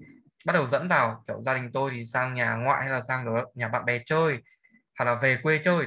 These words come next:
tùy. Quê lọ cha, quần nhán gì đó tùy. Sau bắt đầu thì bắt đầu nói về hành động. Bố mẹ tôi chuẩn bị rất là nhiều,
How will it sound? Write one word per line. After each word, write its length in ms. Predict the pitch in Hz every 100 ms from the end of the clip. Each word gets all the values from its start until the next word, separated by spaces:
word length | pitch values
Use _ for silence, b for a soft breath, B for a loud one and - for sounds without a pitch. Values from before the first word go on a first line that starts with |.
| -
tùy. 320 | 135 120 104 _ - -
Quê 120 | - 131
lọ 180 | 135
cha, 400 | 120 143 139 127 -
quần 180 | 156 120
nhán 280 | 113 143
gì 220 | 147 127 113
đó 180 | 117 127
tùy. 240 | 135 113 B B B B
Sau 160 | - 160
bắt 60 | 170
đầu 240 | 143 123
thì 120 | 123
bắt 80 | 131
đầu 380 | 143 123 117 117 _ -
nói 120 | 131
về 60 |
hành 180 | 160 127
động. 160 | 139 165 - _ _ _ _ _ - - -
Bố 80 |
mẹ 160 | 120 151
tôi 120 | 147 147
chuẩn 160 | 135 120
bị 140 | 120
rất 120 | 160
là 80 | 170
nhiều, 480 | 127 120 120 117